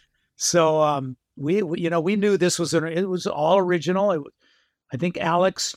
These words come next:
Call had a piece, ha-, wrote a little bit of that, and Johnny and Chris wrote Power of Love.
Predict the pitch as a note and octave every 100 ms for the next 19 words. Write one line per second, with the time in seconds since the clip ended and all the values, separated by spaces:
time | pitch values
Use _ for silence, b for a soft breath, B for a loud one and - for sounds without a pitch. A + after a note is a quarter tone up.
0 | _ F3 F3 F#3+ F#3+ D3+ F3 E3 - F#3
1 | - - C#3+ F3+ D#3 E3+ F3 E3 F3 D#3+
2 | E3+ D#3 E3+ F3+ E3+ C#3+ D3+ D#3+ E3 E3+
3 | E3+ D3 - F#3+ C#3 - - _ _ _
4 | - D#3 D3 - D#3 D3 C#3 C3+ D3+ -